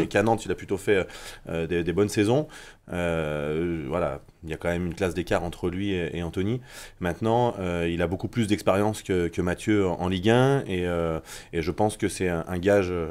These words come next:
Speaker 2: supérieur en termes de, de performance quand il devra remplacer Anto, que ce soit en championnat ou en Ligue des Champions.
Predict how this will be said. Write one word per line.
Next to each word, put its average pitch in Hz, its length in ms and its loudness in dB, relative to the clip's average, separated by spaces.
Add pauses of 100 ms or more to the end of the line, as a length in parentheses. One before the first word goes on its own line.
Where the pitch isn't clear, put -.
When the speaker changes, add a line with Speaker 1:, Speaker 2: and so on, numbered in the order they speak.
(400)
Speaker 2:
supérieur 110 480 6 (220)
en 85 100 -8
termes 92 260 0
de, 85 380 2
de 87 80 -2
performance 101 680 0
quand - 240 -6
il 92 40 -8
devra 90 240 2
remplacer 90 380 -2
Anto, 101 300 2 (280)
que - 120 -10
ce 87 80 -6
soit 92 120 -2
en 87 60 2
championnat 95 480 2
ou 90 60 2
en 87 60 0
Ligue 87 120 -4
des 90 80 0
Champions. 92 340 -4